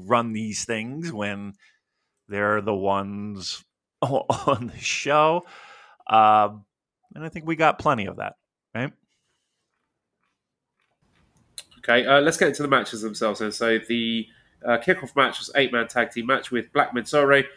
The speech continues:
Speaker 2: Ryo Inoue, Ryusuke Taguchi and Yo defeating Alejandro Atsushi Kotoge, Seiki Yoshioka and Super Crazy, seventeen minutes, thirty seconds. Uh, my only thought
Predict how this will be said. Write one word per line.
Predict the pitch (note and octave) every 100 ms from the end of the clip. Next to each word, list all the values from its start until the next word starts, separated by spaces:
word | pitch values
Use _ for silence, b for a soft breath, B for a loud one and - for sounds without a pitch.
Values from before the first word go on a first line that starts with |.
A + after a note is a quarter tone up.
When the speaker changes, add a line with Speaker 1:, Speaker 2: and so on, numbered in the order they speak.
| B B
Speaker 2:
Ryo | D#3+ D#3+ C#3 - _ -
Inoue, | B2+ C3+ C3 - - _ -
Ryusuke | B2 D#3 D#3+ A#2
Taguchi | A2+ A#2 G#2+ A2
and | A2+ A2
Yo | A2+
defeating | A2+ A2 A#2 A2
Alejandro | A2 A#2 A#2+ A2+ A2+ A2+
Atsushi | A2 - C#3+ D3 - A#2 A2 -
Kotoge, | A2+ C#3+ C#3 C3+ B2+ B B _
Seiki | - G#3+ E3+
Yoshioka | C#3 A#2 B2 A2 D#2+
and | G#2+
Super | - G#2+
Crazy, | - A2+ G#2 G#2
seventeen | B2 G#2 -
minutes, | G#2 - -
thirty | A2 G2+
seconds. | A#2+ A2 A#2 A2 b b -
Uh, | B2 A#2
my | C3
only | G3 A3
thought | A3 E3+ -